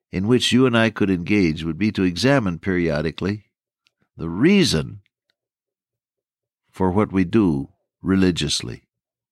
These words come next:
Why do I go to Sunday school? Why do I attend church? Why do I sing in the choir? Why am I preaching that sermon? Why am I ushering? Why am I treasurer or trustee or deacon?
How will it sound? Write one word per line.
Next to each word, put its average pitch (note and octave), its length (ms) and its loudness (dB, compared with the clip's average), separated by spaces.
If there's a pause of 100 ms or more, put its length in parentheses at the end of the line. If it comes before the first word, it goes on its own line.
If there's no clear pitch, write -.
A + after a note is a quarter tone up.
(580)
Why C3+ 500 2 (2250)
do G#2 120 2
I G#2 60 4
go G#2 160 2
to G2+ 80 2
Sunday G2 260 0
school? C#2+ 340 -8
Why D3 300 2
do G#2+ 160 2
I F2+ 100 2
attend F#2 360 -2
church? D#2+ 360 -2
Why D3+ 200 2
do C3+ 120 4
I B2 60 4
sing A#2 240 0
in G#2 80 0
the F#2+ 100 -2
choir? E2 340 -2
Why A#2+ 200 2
am C#3 220 2
I G2 100 2
preaching G2 460 -2
that F2+ 200 0
sermon? D#2+ 380 -2
Why C3+ 220 2
am C#3+ 180 0
I G2+ 120 0
ushering? E2+ 540 0 (500)
Why B2 240 2
am D#3 220 2
I G2+ 160 4
treasurer F#2+ 720 2
or F#2 140 0
trustee A2 560 0
or F2 160 2
deacon? E2 460 -2